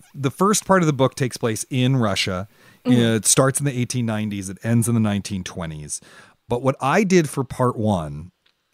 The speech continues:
Speaker 1: because I was also really struggling to not get distracted by my computer. So what I did for part one was, for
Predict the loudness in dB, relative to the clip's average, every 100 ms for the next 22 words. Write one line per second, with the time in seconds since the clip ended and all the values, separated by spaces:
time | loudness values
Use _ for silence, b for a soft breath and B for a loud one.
0 | _ -12 -8 -4 0 0 0 2 4 4
1 | 4 2 2 4 6 6 4 4 2 2
2 | 0 0 -2 -2 -4 -6 -6 -6 -4 -4
3 | -4 -6 -6 -8 -10 -12 -10 -8 -10 -16
4 | B B B B 0 4 6 4 2 4
5 | 4 4 2 2 2 2 2 2 4 2
6 | -2 -4 -8 -10 -12 -12 -6 -6